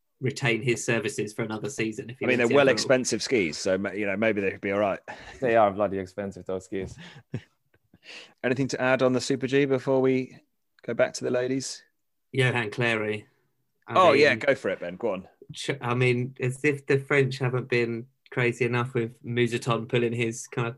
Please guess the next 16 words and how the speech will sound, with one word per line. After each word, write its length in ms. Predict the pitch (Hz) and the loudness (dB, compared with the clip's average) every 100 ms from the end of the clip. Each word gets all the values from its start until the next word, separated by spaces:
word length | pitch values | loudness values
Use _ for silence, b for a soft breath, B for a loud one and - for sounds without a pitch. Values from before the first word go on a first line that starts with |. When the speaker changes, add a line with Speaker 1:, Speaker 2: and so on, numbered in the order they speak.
| _ | _
Speaker 1:
backflip 560 | 127 - - - 117 - | -6 -6 -12 -4 -4 -2
three 240 | - 120 | -2 0
sixty 480 | 135 120 - - 113 | 0 -2 -4 -4 -4
or 60 | 123 | -2
whatever 340 | 117 123 127 | -4 0 0
it 80 | 110 | 0
was, 320 | 127 131 135 | 2 2 0
uh, 440 | 131 127 123 127 131 | 0 0 0 0 0
in, 240 | 127 123 - | 0 0 -2
in 160 | 120 | 0
the 80 | 120 | 2
World 260 | 123 120 110 | 2 0 0
Champs. 400 | 135 117 - - | -2 -2 -4 -8
Clary 560 | - 131 123 117 113 | 0 2 2 0 -2
looked 360 | 123 113 - - | -2 -2 -2 -2
to 200 | 120 | -2